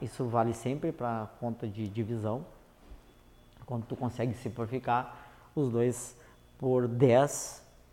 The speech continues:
ou qualquer outro número, né? Tu cons-, com-, tu simplifica as tuas contas. Isso é importante pra gente na prova. Então, a gente sabe que pra ele ir da cidade, do ponto A até o posto de gasolina, ele gastou vinte e um litros.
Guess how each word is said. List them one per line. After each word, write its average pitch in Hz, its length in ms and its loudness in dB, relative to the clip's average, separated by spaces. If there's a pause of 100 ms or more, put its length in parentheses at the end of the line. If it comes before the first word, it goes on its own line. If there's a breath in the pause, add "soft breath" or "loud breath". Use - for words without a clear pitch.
(460)
ou 127 240 2
qualquer 123 320 -2
outro 117 220 0
número, 117 320 -2
né? 120 180 -6 (260)
Tu 131 220 -4
cons-, - 440 -8 (140)
com-, 117 300 -4 (180)
tu 117 320 -2
simplifica 175 720 2
as 220 60 -2
tuas 180 200 -2
contas. 113 400 -2
Isso 110 240 -2
é 131 40 -2
importante 135 480 -4
pra 160 120 -4
gente 143 240 -6
na 170 120 -6
prova. - 300 -4 (720 loud breath)
Então, 175 220 8
a 190 80 10
gente 190 260 2
sabe 175 440 6
que 127 360 4 (460 loud breath)
pra 139 180 6
ele 156 340 6
ir - 20 4
da 180 140 4
cidade, 165 580 0
do 147 120 2
ponto 160 400 2
A 110 320 6
até 123 320 -2
o 123 120 6
posto - 280 -6
de 135 60 -8
gasolina, 135 600 -2
ele 165 160 0
gastou 160 360 0
vinte 147 300 -4
e - 60 -6
um 180 120 -2
litros. 131 360 -2